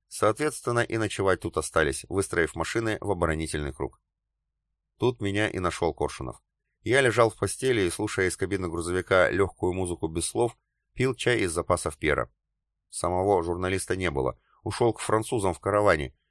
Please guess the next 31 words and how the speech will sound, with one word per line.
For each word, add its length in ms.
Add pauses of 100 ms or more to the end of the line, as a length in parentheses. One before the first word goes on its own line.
Их 160
тут 160
было 200
три 120
машины, 520
все 260
новопоселенцы. 840 (440)
Вот 200
он 140
и 40
решил 300
просветить 460
земляков 460
о 60
некоторых 460
моментах 440
местной 300
жизни. 360 (800)
«Ли, 360 (260)
тут 180
слух 260
пошел, 400
что 160
ты 140
знаешь, 380
как 220
лечить 340
от 140
укусов 460
двуххвостой 520
гадюки?» — 540